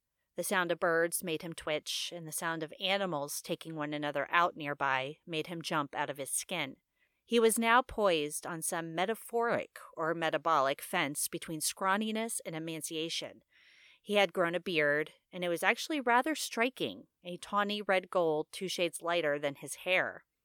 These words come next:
His eyes were sunken deep in his face. They glittered out of their sockets like small, desperate animals that had been trapped in twin pit snares.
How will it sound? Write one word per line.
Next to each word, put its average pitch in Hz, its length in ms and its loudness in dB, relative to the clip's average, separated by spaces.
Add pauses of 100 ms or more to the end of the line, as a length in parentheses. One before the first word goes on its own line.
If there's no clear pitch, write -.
(400)
His 196 240 -2
eyes 180 360 6
were 196 100 0
sunken 175 400 -2
deep 185 260 -2
in 180 100 -4
his - 220 -4
face. - 520 0 (460)
They 180 120 2
glittered 208 440 6
out 175 200 6
of 185 120 -4
their 165 120 2
sockets - 680 0
like 151 140 -6
small, 185 400 2
desperate 170 500 -2
animals 170 600 -2
that 151 160 -4
had - 100 -16
been 156 160 -6
trapped - 480 0
in 160 220 -10
twin 170 340 -10
pit - 240 -8
snares. 160 840 -6